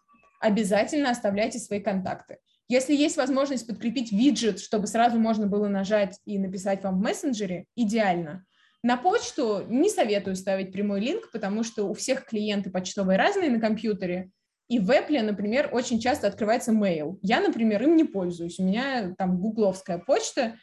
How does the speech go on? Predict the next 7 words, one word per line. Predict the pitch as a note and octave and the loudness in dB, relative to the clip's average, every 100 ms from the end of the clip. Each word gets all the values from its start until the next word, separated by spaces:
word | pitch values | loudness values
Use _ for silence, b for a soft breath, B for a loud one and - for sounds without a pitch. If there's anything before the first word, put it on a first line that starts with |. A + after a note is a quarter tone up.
| B | B
и | C#4+ | 0
периодически | B3 B3 A3+ E4+ F4+ F4+ - | 2 4 4 2 2 0 0
открывается | A3 - G#3 C4+ F4 A3 | -4 -2 0 2 0 -2
новое | A3 C4+ A3 | -4 -4 -4
письмо | G3+ F#3 G#3+ G#3+ F#3+ F#3+ | -6 -8 -4 -4 -4 -6
из | G3+ F#3 | -8 -6
Gmail, | F3 F#3+ A4+ A#4 B3+ G3+ | -2 -2 0 0 0 -2